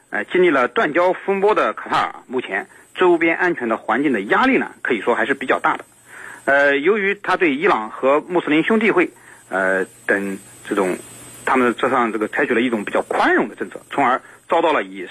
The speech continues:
沙特为首的，呃，这种逊尼派阿拉伯国家的这种抵制，那么宣布了和卡塔尔断交。啊，刚才你也说到了，那么这其中沙特、阿联酋、巴林都是中东地区富得流油的国家，而且呢，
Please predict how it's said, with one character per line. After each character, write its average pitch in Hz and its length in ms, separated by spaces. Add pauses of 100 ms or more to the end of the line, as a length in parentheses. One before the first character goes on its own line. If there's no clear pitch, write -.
沙 226 140
特 208 160
为 120 240
首 107 160
的， 101 200 (340)
呃， 98 160
这 113 80
种 95 140
逊 - 280
尼 113 140
派 113 180 (240)
阿 139 140
拉 127 60
伯 117 120
国 123 80
家 113 80
的 104 100
这 90 60
种 101 160
抵 98 160
制， - 180 (300)
那 - 80
么 107 80
宣 156 220
布 151 100
了 117 80
和 110 220
卡 - 160
塔 127 80
尔 95 100
断 101 160
交。 127 240 (280)
啊， 87 100
刚 131 100
才 120 80
你 107 80
也 101 80
说 131 160
到 147 100
了， - 80 (420)
那 196 60
么 202 80
这 311 120
其 - 160
中 330 160 (240)
沙 247 300
特、 208 240
阿 196 100
联 202 160
酋、 156 240
巴 214 160
林 151 180 (320)
都 185 160
是 101 540 (260)
中 156 160
东 156 140
地 143 80
区 - 160
富 165 200
得 123 80
流 120 140
油 120 120
的 - 80
国 104 120
家， 98 140 (100)
而 131 100
且 120 80
呢， 110 140